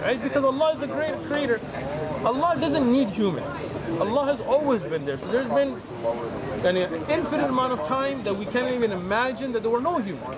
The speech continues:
right? And Allah will always be there. But Allah chose to create many creations, not just humans, right? Allah created jinn, Allah created humans, Allah created animals, Allah created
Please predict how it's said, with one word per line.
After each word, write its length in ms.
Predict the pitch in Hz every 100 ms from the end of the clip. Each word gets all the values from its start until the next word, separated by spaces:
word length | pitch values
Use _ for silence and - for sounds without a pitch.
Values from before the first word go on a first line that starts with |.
| -
right? 200 | 180 262 - - -
And 100 | 202
Allah 280 | 240 269 302
will 180 | 294 370
always 360 | 233 240 214 147
be 120 | 135
there. 200 | 113 104 92 - -
But 80 | 202 214
Allah 340 | 214 247 277 269 156
chose 420 | 165 330 349 349 -
to 80 | 277 -
create 380 | - 262 330 277 202
many 280 | 277 349 277
creations, 520 | - 190 135 - 117
not 220 | 311 392
just 160 | 349 -
humans, 240 | 214 143 104 - 147
right? 180 | 180 - 175 - 131
Allah 260 | 175 185
created 380 | - 180 185 175 139
jinn, 200 | 156 180 160 151
Allah 240 | 156 170
created 320 | 151 170 165 151
humans, 460 | 185 190 180 165
Allah 260 | 147 165 175
created 320 | 175 180 156
animals, 500 | 151 170 180 170 165
Allah 240 | 143 156 180
created 360 | 175 185 180